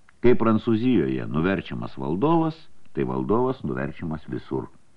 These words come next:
Žodžiu, vėl įtvirtinti socialinę teisybę, grąžinti laisvę jos sostą, grąžinti liaudį liaudžiai.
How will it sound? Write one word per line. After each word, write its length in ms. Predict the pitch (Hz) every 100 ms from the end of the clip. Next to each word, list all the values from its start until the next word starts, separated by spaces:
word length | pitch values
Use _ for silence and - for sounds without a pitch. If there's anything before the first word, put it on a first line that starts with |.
| - - - _ - - - -
Žodžiu, 380 | - 117 120 139
vėl 240 | 139 147 139
įtvirtinti 600 | - 139 139 131 117 107
socialinę 720 | 107 101 107 117 113 104 101
teisybę, 640 | 98 92 - 73 64 58 57
grąžinti 480 | 76 87 123 123 110
laisvę 540 | 113 113 - 98 98
jos 160 | 95 -
sostą, 400 | 80 71 - 58
grąžinti 480 | 71 82 113 123 120
liaudį 480 | 107 117 120 110
liaudžiai. 560 | 110 110 90 65 53